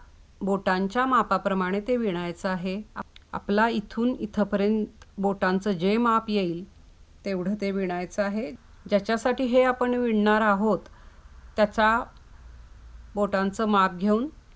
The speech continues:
तेवढं विणायचं आहे, पण सर्वसाधारणपणे हे अठरा सेंटीमीटर इतकं आहे. आपलं थोडंफार कमी जास्त असू शकतं,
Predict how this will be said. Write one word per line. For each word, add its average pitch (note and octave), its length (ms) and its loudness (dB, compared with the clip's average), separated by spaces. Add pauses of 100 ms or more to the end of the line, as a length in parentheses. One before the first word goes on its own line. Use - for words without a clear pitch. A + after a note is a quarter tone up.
(140)
तेवढं G3+ 420 2 (440)
विणायचं G3 460 -2
आहे, G3+ 240 0
पण C4+ 200 -4
सर्वसाधारणपणे G#3 1080 0
हे G#3 260 -4
अठरा F#3+ 480 -6
सेंटीमीटर F#3+ 600 -4
इतकं G3 280 -6
आहे. F#3+ 320 -2 (380)
आपलं G3 340 -2
थोडंफार G3+ 420 -2
कमी F#3 280 -2
जास्त F#3 340 -6
असू B3+ 300 -4
शकतं, F#3+ 480 -8